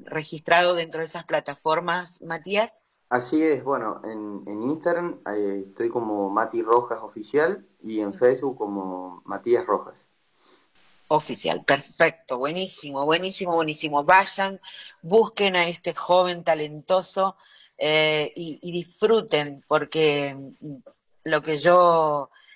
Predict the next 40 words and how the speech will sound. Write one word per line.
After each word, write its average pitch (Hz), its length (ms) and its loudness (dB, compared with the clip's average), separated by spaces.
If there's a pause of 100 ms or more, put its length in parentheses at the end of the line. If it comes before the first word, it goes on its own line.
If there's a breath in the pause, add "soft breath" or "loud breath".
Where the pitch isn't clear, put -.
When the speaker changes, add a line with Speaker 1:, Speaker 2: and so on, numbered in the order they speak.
(120)
Speaker 1:
este, 143 380 -6
o 143 160 4
lo 147 80 -2
que, 151 140 0
o 139 120 -6
sea, 156 160 2
lo 151 120 -2
que 156 100 -2
vos 175 200 2
transmitís, 170 680 -6
Matías, 170 500 0
es 165 140 -6
la 151 200 4
pasión 160 720 -2 (360 loud breath)
con 156 180 2
la 147 100 4
cual 160 500 2
agarrás 147 520 0
tu 160 140 -10
guitarra 156 520 4
o 156 100 -4
tu 147 120 -12
bombo 156 520 -4
legüero 185 560 2 (440 soft breath)
y, 160 680 -8 (300)
wow, 120 480 0 (180)
es 165 260 -2
im-, 165 140 -8
es 165 220 -4
impresionante. 151 640 -6
Estaba 165 260 6
viendo 165 280 -2
también 156 360 -4
cuando 156 260 0
hiciste 147 640 0
un 143 140 -6
tributo 147 500 -2
a 139 60 0
Coco 143 340 0
Gómez, 170 600 2